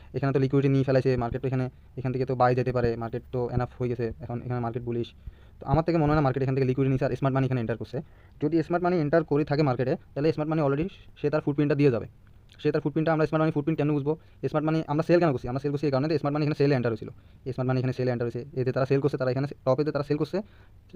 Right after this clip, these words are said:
সেটার ফুটপ্রিন্ট হচ্ছে ভলিউম। এই মার্কেট এখানে এনএফপিতে টপে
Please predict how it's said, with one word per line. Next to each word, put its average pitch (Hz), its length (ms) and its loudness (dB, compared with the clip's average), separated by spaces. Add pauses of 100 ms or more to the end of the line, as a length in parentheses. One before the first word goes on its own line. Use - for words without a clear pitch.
(180)
সেটার 139 200 2
ফুটপ্রিন্ট 147 240 2
হচ্ছে 160 120 0 (140)
ভলিউম। 117 220 0 (400)
এই 143 80 2
মার্কেট 135 200 2
এখানে 147 160 2
এনএফপিতে 139 320 0
টপে 127 140 0